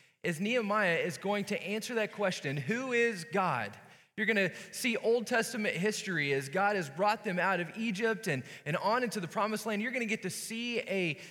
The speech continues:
sequence of events, and you're gonna be able to see who God is, who His character is. And that's what I want us to see this morning, beginning in verse six.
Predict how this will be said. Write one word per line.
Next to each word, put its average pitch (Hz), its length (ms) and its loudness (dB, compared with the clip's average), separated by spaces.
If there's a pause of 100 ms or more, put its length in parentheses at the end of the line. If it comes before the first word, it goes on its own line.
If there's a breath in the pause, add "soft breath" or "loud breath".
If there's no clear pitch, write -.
sequence 262 600 -4
of 196 220 0
events, 175 460 0
and 175 120 -2
you're 233 140 -4
gonna 220 220 -4
be 202 140 0
able 180 180 0
to 170 60 -6
see 185 260 -4
who 240 420 -8
God 208 320 0
is, 147 380 0
who 190 100 -8
His 180 180 -2
character 170 480 -4
is. 135 320 -2
And 139 100 -6
that's 185 180 -4
what 202 100 -2
I 185 40 2
want 175 200 -2
us 160 140 -4
to 143 100 -10
see 165 220 -6
this 135 180 -8
morning, 143 260 -4 (360 loud breath)
beginning 185 420 0
in 160 340 -2 (180)
verse 147 280 -4
six. - 800 -8